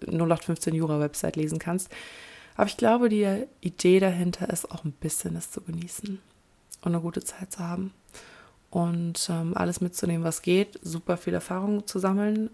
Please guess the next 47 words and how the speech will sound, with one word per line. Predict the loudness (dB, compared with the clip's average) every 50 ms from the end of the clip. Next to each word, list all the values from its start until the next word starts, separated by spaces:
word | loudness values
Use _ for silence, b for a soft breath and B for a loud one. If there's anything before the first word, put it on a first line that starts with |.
| -10 _ -8
Äh, | -6 -2 -2 -2 -2
das | -2 -4 -4 -4
ist | -4 -4
sowieso | -2 -2 -2 -2 0 0
mein | 0 2 2
Motto. | 0 0 0 0 -2 -2 -2
Versuch | 0 -2 0 0 -2 -2 0 2
alles | 4 4 4 4 2 2
mit, | -2 -2 -4 -6 _ -2
also | 0 0 -2 -4 -2 2
alles, | 4 4 4 4 2 0 -4 -8 -8 -2
was | 0 0 0 0 -4 -10 -12 _ _ _ _ _ _ _
bis | -8 -2 4 4 4 6
zu | 4 4
dem | 4 2
Zeitpunkt, | 2 2 2 0 2 2 2 2 2
wo | 2
du | 2
merkst, | 2 2 2 0 -2 -4 -14 -14 _ -10 _ -4
okay, | -4 -2 -2 -2 -2 -2 0
jetzt | 2 2 2 2 2 -2
wirklich | -2 -2 -2 -4
nur | -2 0
noch | 0 0
Examensvorbereitung, | 0 0 0 0 0 0 0 0 -2 -2 0 0 0 0 0 0 -2 -2
jetzt | -2 -4 -6 -8
kann | -6 -6 -4
ich | -4 -6 -8 -14 _ -4
nichts | -4 -4 -4 -4 -2
anderes | 0 0 0 0 0 -2 -2
mehr | -2 -2 -2 -4 -6 B B B B B B B B B B
mit | 2 2 4 8
draufladen. | 8 8 8 8 6 2 2 2 2 2 0 -2 -2 -2
Das | -2 -2
ist | 0 0 -2 -2 -2
zumindest | -2 -2 -2 -2 -4 -4 -2
mein | 0 2 2 2 2 0
Versprechen | 0 -2 -4 -4 -2 -2 -2 -2 -2
an | -2 0 2
mich, | 0 0 0 0
wenn | -2 -2
ich | 0 -2
wirklich | -4 -6 -6 -6
merke, | -6 -4 -4 -4 -6 -6
so | -6 -4 -4
jetzt | -4 -2 -2 -2 -2 -4
ist | -8 -8 -8 -6 -6